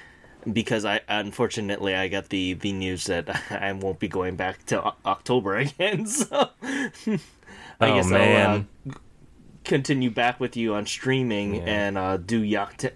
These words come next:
Speaker 1: Yacht Timber with you. But I'll be playing. I'll probably de-,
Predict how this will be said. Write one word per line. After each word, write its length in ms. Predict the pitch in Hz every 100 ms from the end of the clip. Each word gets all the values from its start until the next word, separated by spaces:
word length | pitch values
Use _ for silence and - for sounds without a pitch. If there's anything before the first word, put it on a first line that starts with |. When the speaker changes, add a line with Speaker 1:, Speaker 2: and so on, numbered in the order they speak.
| - -
Speaker 1:
Yacht 380 | - 123 101 -
Timber 340 | 117 110 101
with 300 | 92 107 -
you. 240 | 90 92 95 - -
But 140 | 123 117
I'll 100 | 113
be 140 | 123
playing. 560 | 127 120 113 104 98 131 -
I'll 120 | 127
probably 320 | - 156 147
de-, 440 | 120 120 120 117